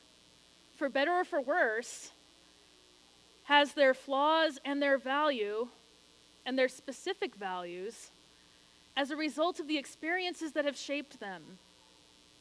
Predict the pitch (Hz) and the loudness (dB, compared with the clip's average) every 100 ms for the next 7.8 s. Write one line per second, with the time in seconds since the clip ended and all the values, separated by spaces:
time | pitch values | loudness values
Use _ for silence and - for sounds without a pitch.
0 | - - - - - - - - - 302 | -20 -20 -20 -20 -20 -20 -20 -20 -8 -2
1 | 311 330 - 403 453 466 359 - 311 - | 0 -2 2 4 4 2 2 2 -2 0
2 | 311 277 - 285 330 330 269 247 - - | -6 -6 -8 -2 2 4 4 2 -6 -4
3 | 285 370 - 403 339 262 254 269 277 - | -2 -2 -2 -4 -2 0 2 2 0 -6
4 | 277 277 269 - 302 320 277 214 165 139 | -2 -2 -2 -6 -8 -6 -8 -8 -12 -18
5 | 165 - - - - - - - - - | -20 -20 -20 -20 -20 -20 -20 -20 -20 -20
6 | - - - 60 - - - - - - | -20 -20 -20 -20 -20 -20 -20 -20 -20 -20
7 | - - - - 320 359 359 339 | -20 -20 -20 2 6 8 8 4